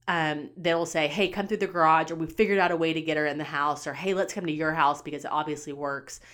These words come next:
Um, but then you have almost acquaintances that go, "I don't know how her wheelchair will work in my house. I don't know how this will work." And so they just stop inviting you because they really don't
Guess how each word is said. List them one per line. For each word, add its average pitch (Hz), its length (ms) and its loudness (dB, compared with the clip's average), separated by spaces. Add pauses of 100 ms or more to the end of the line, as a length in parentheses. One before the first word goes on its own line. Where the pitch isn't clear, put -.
(320)
Um, 156 420 4
but 185 180 0
then 214 180 6
you 220 100 2
have 196 320 0
almost 175 460 -4
acquaintances 175 680 -6
that 156 180 -6
go, 151 300 -2 (440)
"I 226 80 -6
don't 262 140 -6
know 196 100 -2
how 165 160 -10
her 147 140 -10
wheelchair 165 440 -4
will 147 120 -2
work 131 180 -8
in 139 80 -10
my 127 120 -6
house. 123 360 -12
I 185 80 -4
don't 226 160 -6
know 160 220 0
how 143 560 0 (320)
this 175 280 -2
will 151 200 0
work." 135 360 -8
And 165 180 -6
so 165 100 -2
they 147 160 -2
just 151 260 -6
stop 165 320 2
inviting 160 540 -2
you 143 180 -8
because 151 580 -6 (420)
they 214 100 -4
really 302 260 2
don't 226 400 2